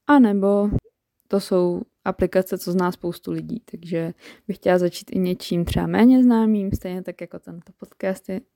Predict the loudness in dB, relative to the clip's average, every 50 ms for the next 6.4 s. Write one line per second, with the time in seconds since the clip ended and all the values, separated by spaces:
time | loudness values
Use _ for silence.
0 | _ _ _ _ 2 2 4 4 4 4 4 4 4 2 2 0 -2 -4 -8 -10
1 | -10 -10 -10 -12 -12 -12 -14 -16 -16 -18 _ _ _ _ _ _ _ _ _ _
2 | _ -2 -2 0 0 0 0 0 -2 -4 -8 -12 -12 -12 -14 -14 _ -10 -8 -6
3 | -4 -4 -2 -2 -4 -4 -4 -6 -8 -4 -4 -6 -6 -6 -10 _ _ _ _ -20
4 | -20 -20 _ _ _ _ _ _ _ _ _ _ _ -20 -18 -18 -20 -20 _ _
5 | _ _ _ _ _ _ _ _ _ _ _ _ _ _ _ _ _ _ _ _
6 | _ _ _ _ _ -2 4 6